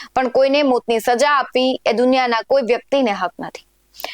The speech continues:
ધીરજ, સંવેદના, કરુણતા, માનવતા જેવા સદગુણો અત્યારે વિસરાઈ રહ્યા છે. ક્રોધમાં માણસ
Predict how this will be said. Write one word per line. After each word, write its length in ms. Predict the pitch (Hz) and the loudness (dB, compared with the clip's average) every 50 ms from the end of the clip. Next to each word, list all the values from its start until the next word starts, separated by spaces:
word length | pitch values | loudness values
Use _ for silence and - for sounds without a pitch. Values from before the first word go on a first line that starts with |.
| - - - | -10 -4 0
ધીરજ, 380 | 247 302 339 359 392 381 349 349 359 | 0 2 2 2 2 2 2 2 0
સંવેદના, 600 | 294 - 320 320 330 349 349 311 285 320 311 320 311 - | 0 0 0 2 2 2 2 2 0 0 0 0 0 0
કરુણતા, 540 | 320 302 320 311 320 302 339 302 302 320 320 | 0 2 2 2 2 2 2 2 2 2 2
માનવતા 440 | 320 302 330 359 381 370 - 359 | 2 2 2 2 0 2 2 2
જેવા 220 | 339 320 349 349 320 | 2 2 2 2 2
સદગુણો 500 | - - 349 330 311 302 381 381 370 370 | 0 0 0 0 0 0 2 2 4 2
અત્યારે 400 | 339 302 - - 330 330 320 247 | 2 0 0 0 2 2 2 2
વિસરાઈ 400 | 247 247 - 285 285 277 240 202 | 0 0 0 0 0 0 0 -2
રહ્યા 240 | 180 185 170 - - | -2 -2 -2 -2 -2
છે. 180 | - - 214 226 | -2 -2 -2 0
ક્રોધમાં 440 | 226 285 311 330 320 302 339 339 320 | 2 2 2 2 2 2 2 2 2
માણસ 200 | 320 320 330 | 0 0 -2